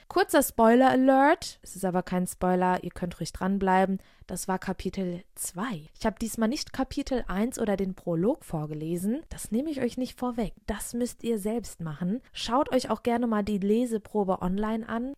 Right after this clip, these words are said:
Ich fand nur den Part zum Einstieg oder zum Zeigen des Buches für euch viel besser und ansprechender. Also ich hab nicht direkt von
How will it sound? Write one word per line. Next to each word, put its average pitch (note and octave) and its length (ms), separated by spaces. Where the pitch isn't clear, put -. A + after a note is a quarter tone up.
Ich - 160
fand A3+ 300
nur A3+ 140
den A#3 300
Part - 540
zum A3 200
Einstieg C4+ 640
oder F#3+ 200
zum F#3+ 220
Zeigen B3+ 600
des - 180
Buches A3 560
für - 240
euch F#3+ 400
viel C#4+ 320
besser G3+ 360
und F#3 120
ansprechender. E3 1000
Also G#3 480
ich - 200
hab A#3 160
nicht C#4 280
direkt D4 360
von C4+ 420